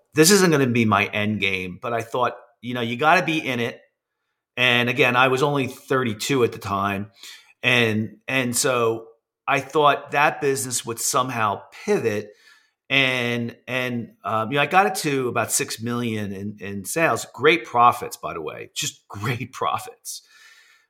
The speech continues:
But I never could pivot the business, right? I just couldn't. And, um, and then I did another business like that, that I got to eleven million, and I, they were both at the same time.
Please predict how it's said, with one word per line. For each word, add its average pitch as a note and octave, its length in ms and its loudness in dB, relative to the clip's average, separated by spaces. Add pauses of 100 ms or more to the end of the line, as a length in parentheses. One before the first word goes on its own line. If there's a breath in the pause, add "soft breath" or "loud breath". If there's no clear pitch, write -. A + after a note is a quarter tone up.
(160)
But D#3+ 140 4
I D#3+ 80 4
never F3+ 400 4
could - 260 -6
pivot D3 400 -2
the - 60 -12
business, - 680 -10 (400)
right? A#2+ 240 6
I A#2+ 60 8
just F3 320 0
couldn't. - 640 -2 (720 soft breath)
And, D#3 640 2
um, D3 560 6
and D#3 140 -4
then A3 100 8
I A#3+ 120 6
did F#3 200 4
another D3 360 4
business B2 500 -2
like D#3 420 2
that, G2 400 -6
that B2+ 100 -2
I B2 80 0
got C3+ 280 2
to B2 140 -4
eleven B2+ 420 2
million, G2 400 -4
and A2 160 -4
I, A#2 60 -4
they A2+ 120 -6
were A#2 160 -2
both C#3+ 240 -2
at F3 60 -14
the A2+ 80 -12
same G2 340 -6
time. B2+ 520 0